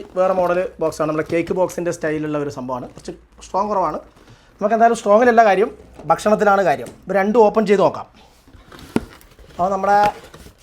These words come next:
നെസ്റ്റോയുടെ സദ്യയാണ്.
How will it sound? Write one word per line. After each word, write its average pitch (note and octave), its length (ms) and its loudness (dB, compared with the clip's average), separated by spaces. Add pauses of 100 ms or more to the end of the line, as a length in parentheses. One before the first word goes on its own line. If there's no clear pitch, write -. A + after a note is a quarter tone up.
(680)
നെസ്റ്റോയുടെ G#3 760 2 (1400)
സദ്യയാണ്. D#3+ 440 -2